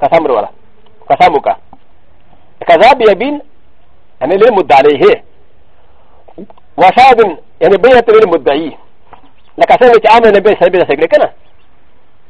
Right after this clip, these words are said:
او که چېرې د هغسې وي، لکه څرنګه چې ظاهر من الملمېږي، یا کنه د ائمه ده وختي دو.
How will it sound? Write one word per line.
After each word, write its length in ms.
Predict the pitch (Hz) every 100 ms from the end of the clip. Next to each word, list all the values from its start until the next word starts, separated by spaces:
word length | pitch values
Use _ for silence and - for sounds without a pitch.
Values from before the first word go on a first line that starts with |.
| - - - - - - - - - - 220
او 60 |
که 100 | 220
چېرې 260 | 233 285 269
د 60 |
هغسې 340 | 214 208 254 233
وي، 220 | 233 214 - - - 294 - - - - -
لکه 200 | 202 208
څرنګه 300 | 233 247 220
چې 100 | 220 170
ظاهر 160 | 185 240
من 60 | 226
الملمېږي، 680 | 208 190 185 214 233 226
یا 80 | 185
کنه 180 | 175 285
د 100 | 202
ائمه 340 | 196 190 190 220
ده 120 | 220
وختي 280 | - 226 269
دو. 160 | 208